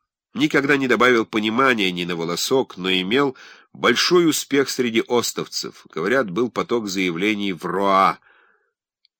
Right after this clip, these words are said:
Свен Стенберг пишет: «Триста тысяч». Это в безнадёжные месяцы, когда Германия уже, видимо, рухалась, и эти несчастные заброшенные советские люди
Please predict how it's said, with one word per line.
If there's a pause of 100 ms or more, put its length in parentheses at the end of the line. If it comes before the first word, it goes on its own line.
(160)
Свен
Стенберг
пишет:
«Триста
тысяч».
Это
в
безнадёжные
месяцы,
когда
Германия
уже,
видимо, (380)
рухалась,
и
эти
несчастные
заброшенные
советские
люди